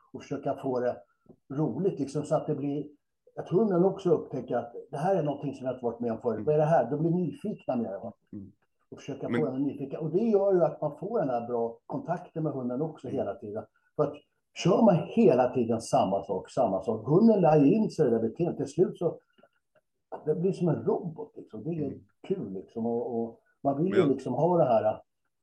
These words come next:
Speaker 1: samhörigheten, vill jag i alla fall ha med
Speaker 2: Mm.
Speaker 1: mina hundar.
Speaker 2: Men jag, jag tror, vi, vi snackade ju om, eh, då, då när du la ut den här planen offentligt. Alltså just, just det att ha en, ha en grundidé,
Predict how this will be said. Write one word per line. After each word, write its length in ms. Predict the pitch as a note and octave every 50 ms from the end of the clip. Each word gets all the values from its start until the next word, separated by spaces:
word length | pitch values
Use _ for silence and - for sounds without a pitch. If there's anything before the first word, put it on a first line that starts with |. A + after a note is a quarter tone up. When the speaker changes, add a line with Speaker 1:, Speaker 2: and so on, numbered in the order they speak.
| _ _
Speaker 1:
samhörigheten, 920 | _ - - D3 C3+ A2+ A2+ A#2 A#2+ B2 A#2+ A#2+ A3 B3+ - - - A2+
vill 120 | A2+ C3 A#2+
jag 220 | B2+ A2 A2+ -
i 20 | -
alla 160 | - A2 -
fall 160 | - G#2+ G#2
ha 140 | G2+ G#2 G2+
med 100 | G2+ G2+
Speaker 2:
Mm. 140 | G#2 G#2+ A2
Speaker 1:
mina 120 | G#2 F#2+
hundar. 340 | G2 F#2+ F#2 F#2 F#2 F2 - _ _ _ _ _ - -
Speaker 2:
Men 100 | A#2 B2
jag, 220 | C3 C3 B2+ - A#2+
jag 200 | B2 A#2+ A#2+ B2
tror, 340 | C3+ C#3 B2 A#2 A2 G#2+ -
vi, 200 | C3 B2+ B2+ B2+
vi 140 | C3 B2+
snackade 580 | - - C#3 C3+ C3+ C3+ - - G#2+ G2 F2+ G2
ju 80 | G#2 G2+
om, 240 | G2 G2 G2 G2
eh, 80 | G#2 G2+
då, 320 | G2+ G2+ A2 G2 F2+ E2+ - - F#2+
då 160 | G#2 G#2+ G2+
när 160 | F#2+ F#2+ F#2+
du 200 | G2 F#2+ F#2 F2+
la 240 | F2+ F2+ F#2+ F#2+ -
ut 340 | - G2+ F#2+ E2+ E2+ _ -
den 100 | F#2+ F#2+
här 240 | G#2 F#2+ F2+ E2+ - - _ _ _ _ _ _ _ _ _ _ _
planen 440 | - C3 A#2+ A2 F#2+ F2+ F#2 F#2 F#2 F#2+
offentligt. 520 | F2+ - A#2+ G2 F2 D#2+ - F#2+ F#2 -
Alltså 200 | D2+ A2 A#2 B2+
just, 420 | A2+ G#2+ - C3+ B2+ A2+ - -
just 220 | C3+ B2+ A2 - -
det 80 | A#2+
att 80 | A#2 A2+
ha 260 | A#2+ C3+ A#2+ G#2+ F#2+
en, 80 | F#2+ -
ha 280 | - - A2 C3 A#2
en 120 | A2 A2 G#2+
grundidé, 640 | A#2+ C#3 C#3+ C#3 B2 F#2+ E2+ E2 - F2+ F#2+ G#2